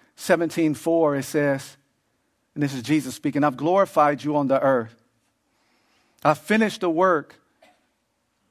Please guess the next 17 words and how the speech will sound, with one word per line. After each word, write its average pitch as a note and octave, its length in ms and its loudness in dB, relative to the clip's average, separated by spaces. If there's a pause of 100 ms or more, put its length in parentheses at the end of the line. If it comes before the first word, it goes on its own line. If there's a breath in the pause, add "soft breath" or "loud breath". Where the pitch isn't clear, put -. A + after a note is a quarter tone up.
which D#3 200 -2
you F3+ 100 -2
have C#3+ 280 2
given D#3+ 340 0
me D3 360 0 (360)
to C#3 140 -4
do." A#2 340 -2 (2000)
And C#3 100 0
even D3+ 180 4
for C#3+ 240 0
us, D3+ 400 2
there D3 280 0
is - 280 -10 (920)
a B2+ 60 -12
time C#3 400 -2
to B2+ 80 -2
die. B2 500 0